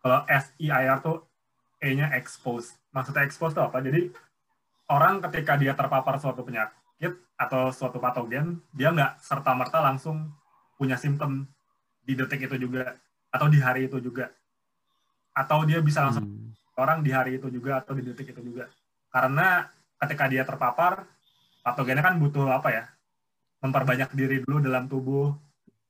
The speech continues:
Speaker 1: Nanti
Speaker 2: Waktu
Speaker 1: lama-lama,
Speaker 2: inkubasi.
Speaker 1: ya, ada, ada inkubasinya gitu. Nah, S E-nya ini adalah waktu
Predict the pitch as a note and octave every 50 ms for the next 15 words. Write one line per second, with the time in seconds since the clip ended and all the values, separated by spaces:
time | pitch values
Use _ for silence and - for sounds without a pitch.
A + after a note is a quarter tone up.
0 | _ _ - - B2+ - D#3+ D#3 D3+ - A#2+ A#2 B2 C3+ A#2+ A#2 G#2+ G#2+ G#2+ -
1 | - - - G#2 G2 G2 G2+ _ _ _ _ _ _ - D3+ C#3+ C#3 C3+ C3+ C3
2 | C3+ C3+ C#3 C#3+ - - D#3 D3 C#3+ D3+ D3+ D3+ C#3+ C3+ C3 C#3 - D3+ D3 C#3+
3 | B2+ A2+ A2 G#2+ G#2+ - _ _ _ _ _ _ _ _ _ - B2 A2+ A#2 -
4 | - _ - E3 D3 C#3+ - - _ _ _ - F#3 D#3+ D3+ D3+ D#3 D#3 D3+ D3
5 | D3 D3 D#3+ F3 F#3+ F#3+ E3 D3+ B2+ A#2+ B2+ C#3+ D#3 - - _ _ _ _ _
6 | _ _ _ _ _ _ _ _ _ _ - - C3 - - - D3+ C#3+ C#3 C#3
7 | C#3+